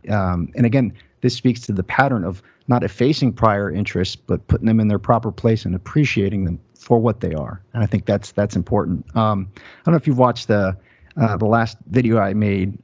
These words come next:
Uh, so I have this book, D M T Dialogues, Encounters with the Spirit Molecule, and it's got Rupert Sheldrake in there, and there's an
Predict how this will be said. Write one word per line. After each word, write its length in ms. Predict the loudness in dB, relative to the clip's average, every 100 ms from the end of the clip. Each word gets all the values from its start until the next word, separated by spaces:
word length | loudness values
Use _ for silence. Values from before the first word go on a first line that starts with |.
| -4
Uh, 220 | -2 -2
so 160 | -2 -2
I 40 |
have 80 | -2
this 140 | -6
book, 360 | 2 2 2 0
D 140 | 2
M 120 | 2
T 180 | 0 -2
Dialogues, 680 | 2 0 0 0 -2 -4 -10
Encounters 600 | -12 -4 -2 0 -2 -4
with 140 | -6
the 60 | -6
Spirit 360 | -2 4 4 4
Molecule, 480 | 0 -2 -2 -2
and 300 | 0 0 -2 -4 -20 _
it's 100 | -2
got 140 | 2 2
Rupert 320 | 2 0 0
Sheldrake 500 | 2 2 4 0 2
in 160 | 2
there, 300 | 2 2 0 0
and 160 | 0
there's 160 | 0 0
an 160 | 0